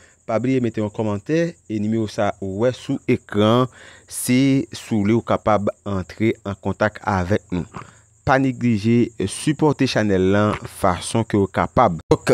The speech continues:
Deja mèsi pou konpreyansyon w.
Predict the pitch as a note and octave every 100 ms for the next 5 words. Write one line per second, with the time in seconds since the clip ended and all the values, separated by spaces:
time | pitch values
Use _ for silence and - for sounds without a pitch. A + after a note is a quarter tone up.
0 | A2 A#2+ A#2 G#2+ A2+ A2 - D#3 E3 -
1 | - F3 F3+ - D3+ - - G3+ F3 D3+
2 | - B2+ A#2+ A#2+ A#2 - -